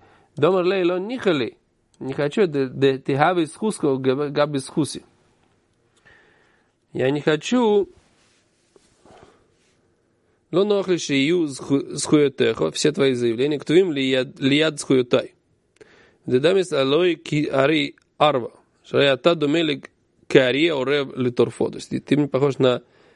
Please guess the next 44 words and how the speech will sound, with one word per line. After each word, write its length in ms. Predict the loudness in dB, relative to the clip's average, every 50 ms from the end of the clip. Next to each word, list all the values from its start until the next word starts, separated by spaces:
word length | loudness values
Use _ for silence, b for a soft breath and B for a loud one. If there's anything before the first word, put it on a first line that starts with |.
| b b b -2
на 180 | 0 2 2
льва, 380 | 2 0 0 0 2 2 2 0
который 260 | -2 -2 0 -2 -2
сидит 220 | -2 -4 -6 -4
в 40 | 0
засаде. 440 | 0 0 0 0 -2 -4 -4 -8 -12 -18 -20 _ _ _ _ b b b b b b b b b b b _
Алидей 260 | -2 0 2 0 0
ктива 220 | 2 2 2 2 2
сатанот 400 | -2 -2 0 0 0 0 0 0
шили 240 | -2 -2 0 0 0
лияд 240 | 0 0 0 0 -2
атанот 360 | -2 -4 -2 -2 -2 -2 -2
шелха. 220 | -4 -2 -2 -4
То 80 | -4 -6
есть 120 | -10 -12
это 140 | -6 -2 2
мои 180 | 2 2 2 2
заявления 400 | 0 -2 -2 0 0 -2 0 -2
записаны 320 | -4 -6 -6 -4 0 0
рядом 160 | 2 2 0
с 80 | -2 0
твоими. 380 | 0 2 2 2 0 -2 -6 -10 _ _ _ _ _ _ -10
Бештарахот 520 | -10 -6 -2 0 0 2 2 0 0 0
на 60 | -2
одном 180 | -2 0 0 -2
документе. 400 | -2 -2 -2 -2 -2 -2 -2 -4
Нуха, 440 | -4 -6 -2 2 2 2 2 0 -2 -8 -16 -20 _ _
туха 200 | -6 0 0 2
ла 200 | 2 2 2 2
аен 260 | 2 2 0 0 0
болтами. 360 | -2 -4 -2 0 0 0 0 -2
Ты 120 | -4 -4
сможешь 280 | 0 0 2 2 0 0
всё 160 | -2 0 2
время, 340 | 2 2 0 0 -2 -6 -8 _ _ _ _ _ _ _ _ _ _ _ _ _ _ _
так 60 | _
сказать, 200 | -8 -6 -6 -6
сравнивать 480 | -2 2 2 4 4 2 0 -2 -4 -6
и 60 | -4
смотреть. 340 | 0 0 0 0 0 -2 -2
Мехар 260 | 0 2 2 0 2
шата 300 | 0 -2 0 0 0 2
иш 320 | 2 0 0 -2 -6 -8 -4
миривот. 560 | 0 0 2 2 2 0 -2 -4 -4 -8